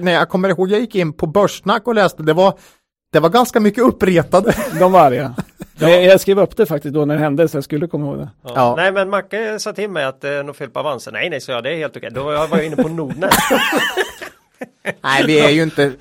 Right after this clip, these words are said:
Speaker 1: hyperfrekventa sådär. Vi,
Speaker 3: Ja.
Speaker 1: vi, vi, men, men, men visst.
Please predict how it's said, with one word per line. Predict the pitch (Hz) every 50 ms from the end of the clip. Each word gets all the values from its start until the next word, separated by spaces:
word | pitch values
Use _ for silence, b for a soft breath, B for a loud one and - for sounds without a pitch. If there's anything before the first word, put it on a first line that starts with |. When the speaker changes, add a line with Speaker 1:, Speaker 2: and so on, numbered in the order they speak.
| - -
Speaker 1:
hyperfrekventa | 151 135 185 233 175 131 127 - - 143 131 127 - - 139 131 - - 165 160 147 135 131 _ - 247 190
sådär. | - 175 135 104 98 101 101
Vi, | 120 147 151 151 160 165
Speaker 3:
Ja. | 156 160 160
Speaker 1:
vi, | 170 160 151 - -
vi, | 160 160 156 139 - -
men, | 151 156 160 -
men, | 143 170 160 156
men | 170 170 180
visst. | 196 143 - - - _